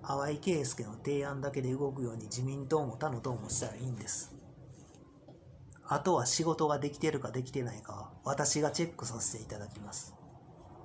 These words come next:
その体制じゃなかったら無理なんですよ。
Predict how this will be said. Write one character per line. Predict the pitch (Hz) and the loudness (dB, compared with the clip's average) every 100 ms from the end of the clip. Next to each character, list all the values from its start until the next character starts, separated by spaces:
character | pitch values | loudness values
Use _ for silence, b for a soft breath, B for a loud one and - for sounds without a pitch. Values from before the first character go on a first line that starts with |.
| - - - - - - - - 160 - - - - - - - - - - - - - - - - | -16 -14 -14 -14 -14 -14 -14 -12 -12 -12 -12 -12 -14 -14 -14 -14 -16 -16 -16 -14 -14 -16 -18 -18 -10
そ | - 165 | 2 4
の | 170 | 6
体 | 170 156 | 6 4
制 | 160 | 4
じ | 143 | 2
ゃ | 117 | 0
な | 117 | -2
か | |
っ | 120 | -4
た | - | -4
ら | 113 | 0
無 | 170 | 2
理 | 143 | 2
な | 101 | 0
ん | |
で | 101 | -4
す | - | -6
よ。 | 110 | -8